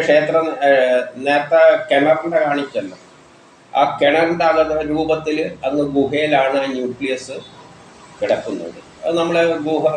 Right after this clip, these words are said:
കിണറായിട്ട് എടുത്താണ്. കോട്ടയിൽ കഴിയുന്നത്, കോട്ട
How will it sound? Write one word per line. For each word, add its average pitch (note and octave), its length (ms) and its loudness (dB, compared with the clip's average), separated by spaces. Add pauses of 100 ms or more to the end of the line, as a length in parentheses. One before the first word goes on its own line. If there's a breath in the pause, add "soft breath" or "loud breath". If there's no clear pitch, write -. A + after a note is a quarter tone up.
(220)
കിണറായിട്ട് D3 600 4
എടുത്താണ്. A2+ 380 -4 (720)
കോട്ടയിൽ D#3+ 480 4 (100)
കഴിയുന്നത്, C3+ 380 2 (120)
കോട്ട C#3+ 160 4